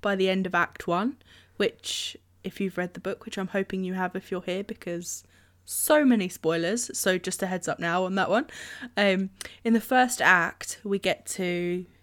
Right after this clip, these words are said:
them performing Macbeth. Fourteen plays are quoted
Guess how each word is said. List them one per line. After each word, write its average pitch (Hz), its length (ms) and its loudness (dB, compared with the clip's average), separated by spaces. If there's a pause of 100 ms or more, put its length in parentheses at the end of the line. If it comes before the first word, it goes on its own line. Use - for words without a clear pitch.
(640)
them 185 180 0
performing 180 560 -6
Macbeth. 165 600 -8 (760)
Fourteen 262 960 -2
plays 170 460 -2
are 160 60 -6
quoted 170 680 -4